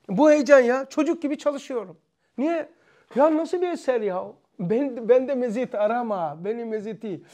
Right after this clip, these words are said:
Şimdi adam Risale-i Nur heyecanla çalışıyor ya. Zannediyorsun ki bunun meziyeti. Ya senin de bir eserin olsun da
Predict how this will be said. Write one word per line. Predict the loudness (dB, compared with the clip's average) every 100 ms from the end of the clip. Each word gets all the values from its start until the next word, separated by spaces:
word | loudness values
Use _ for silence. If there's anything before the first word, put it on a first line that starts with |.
| _ _ _
Şimdi | -14 -8 -6 -2
adam | 0 2 0 -2
Risale-i | -8 -4 -2 0 -2
Nur | -4 -2
heyecanla | -4 -4 -4 -4 -6
çalışıyor | -8 -8 -8 -10 -10
ya. | -12 -16 _ _ _ _ _ _
Zannediyorsun | -2 -2 -4 -6 -6 -8
ki | -6
bunun | -6
meziyeti. | -4 -6 -8 -12 -14 -4
Ya | -2 -2
senin | -6 -10 -8
de | -8
bir | -10
eserin | -10 -12 -10
olsun | -12 -10 -8
da | -8